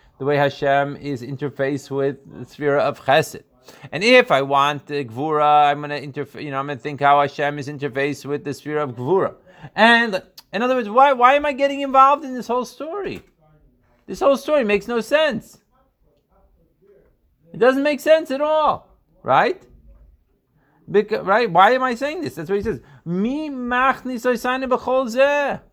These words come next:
Who's ent-, who's getting us entered into this whole story? This whole story, what, what do I need it for? Halo toiv lisbal stam l'shem yisbarach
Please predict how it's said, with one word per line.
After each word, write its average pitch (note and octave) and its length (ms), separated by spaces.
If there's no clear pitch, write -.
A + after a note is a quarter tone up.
Who's C4+ 300
ent-, A#3+ 260
who's B3 280
getting C4 300
us A3+ 120
entered A#3+ 360
into A3 200
this G#3 200
whole A#3+ 260
story? C4+ 680
This G3+ 100
whole C#4+ 160
story, G4+ 400
what, G#3 220
what A#3+ 100
do B3+ 60
I C4+ 140
need D#4 180
it G4+ 160
for? G2 340
Halo A#3 280
toiv E3+ 380
lisbal D#3+ 640
stam A2 420
l'shem A3+ 360
yisbarach C4+ 600